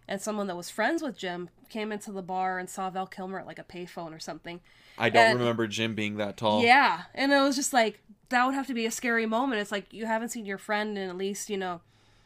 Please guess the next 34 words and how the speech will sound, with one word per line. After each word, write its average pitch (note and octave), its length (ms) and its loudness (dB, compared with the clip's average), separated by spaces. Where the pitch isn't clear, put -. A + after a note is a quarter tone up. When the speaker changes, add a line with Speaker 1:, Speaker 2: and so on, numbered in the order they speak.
Speaker 2:
Tw- - 180 -14
Speaker 1:
twenty A#3+ 400 2
years, B3 640 2
and, G#3 360 0
you G3+ 100 -2
know, G3+ 160 0
it's G3+ 120 -6
like, G3 140 -4
"Oh, A#3+ 300 0
there, A3 220 -6
there's A3 240 -4
Jim A3 200 -4
over G#3 200 -4
there. F#3+ 140 -4
I G3 40 -8
forgot A3 180 -14
how G3+ 80 -10
tall G3 260 -4
he F#3 120 -4
is." F3+ 160 -10
And F#3+ 100 -8
it's F3+ 100 -12
like, F3 100 -12
"Oh, G#3 120 -4
wait, A3 340 -4
Speaker 2:
That - 160 2
Speaker 1:
no, D3 120 2
that's C#3 180 4
not - 120 0
Speaker 2:
motherfucker A#2+ 40 -4
Speaker 1:
him." G2 140 -2
Speaker 2:
dead. A#2+ 480 6
Speaker 1:
Yeah. G3+ 380 4
Speaker 2:
That, - 240 -4